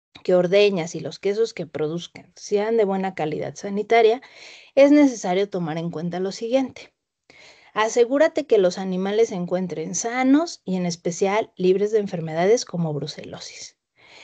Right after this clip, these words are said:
que no estén en tratamiento con medicamentos, ¿no? Entonces, cuidado desde la producción primaria.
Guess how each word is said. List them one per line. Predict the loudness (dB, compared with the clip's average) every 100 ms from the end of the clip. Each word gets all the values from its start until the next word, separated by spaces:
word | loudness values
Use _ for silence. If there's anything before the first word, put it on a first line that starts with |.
| -20 _
que | 4 4
no | 4 0
estén | -2 -4 -4
en | -4
tratamiento | -4 -6 -6 -6 -8 -8
con | -8 -6
medicamentos, | -6 -6 -6 -4 -2 -4 -8 -18 -16 -4
¿no? | 0 2
Entonces, | 2 -2 -6 -12 -12
cuidado | -2 2 4 4 4 6
desde | 4 4 0
la | -2
producción | -4 -4 -4 -2 -4 0
primaria. | 0 0 -2 -6 -18